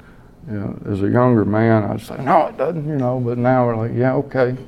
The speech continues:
you're the expert." Um, we listen to those guys, the leaders, the in-, the innovators, the game changers. And one of my neighbors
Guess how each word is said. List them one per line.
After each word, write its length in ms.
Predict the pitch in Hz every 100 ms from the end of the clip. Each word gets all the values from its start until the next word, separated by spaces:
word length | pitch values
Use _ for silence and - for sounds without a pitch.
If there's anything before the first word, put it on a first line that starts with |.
| 127
you're 200 | 120 131
the 160 | 127
expert." 500 | 123 - - 113 104
Um, 180 | 104 107 - - - 113 113
we 300 | 110 113 107
listen 760 | 110 131 127 - 110 110 104 -
to 340 | - 110 107 113 - -
those 280 | 110 101 95
guys, 640 | 104 107 - - 123 - - - -
the 120 | 104
leaders, 580 | 98 101 101 - 98 -
the 120 | -
in-, 240 | 113 107 110
the 220 | 104 98 -
innovators, 800 | 113 101 95 95 95 101 92 -
the 140 | 95
game 380 | 95 107 110 101
changers. 760 | - 107 101 104 - - 92 -
And 320 | 107 113 101
one 300 | - 113 120
of 160 | 104 95
my 360 | 98 95 - - - - -
neighbors 600 | 107 104 110 104 95 95